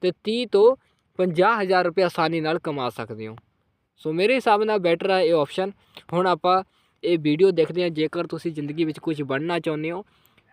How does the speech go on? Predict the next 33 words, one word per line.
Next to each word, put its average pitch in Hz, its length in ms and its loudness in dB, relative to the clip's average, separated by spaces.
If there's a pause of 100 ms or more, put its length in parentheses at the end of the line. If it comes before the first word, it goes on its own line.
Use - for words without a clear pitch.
(100)
ਟਾਈਮ 170 260 0
ਖਰਾਬ 180 320 0
ਨਹੀਂ 165 200 -2
ਕਰਨਾ 175 300 -2
ਚਾਹੁੰਦੇ, 175 300 -4
ਤੇ - 120 -10 (100)
ਇਹ 196 120 4
ਵੀਡੀਓ 208 320 2
ਤੁਹਾਡੇ 202 300 2
ਲਈ 220 180 0
ਇੰਪੋਰਟੈਂਟ 185 580 2
ਆ। 117 200 0 (340)
ਅੱਜ 123 120 -8
ਜੇ 175 120 2
ਤੁਸੀਂ 220 320 2
ਇਸ - 180 -8
ਵੀਡੀਓ 208 220 2
ਨੂੰ 226 120 4 (120)
ਦੇਖ 208 220 6
ਰਹੇ 202 160 4
ਹੋ 175 80 -2
ਨਾ, 170 200 0 (520)
ਤਾਂ 165 140 -4
ਤੁਸੀਂ 226 360 -2 (100)
ਆਪਣੀ 196 280 0
ਜ਼ਿੰਦਗੀ 185 360 -2
ਨੂੰ 196 60 -2
ਲੈ 185 100 0
ਕੇ 190 140 0
ਬਹੁਤ 160 320 -2
ਹੀ 170 80 0
ਸੀਰੀਅਸ 135 500 -6
ਹੋ। 110 120 -8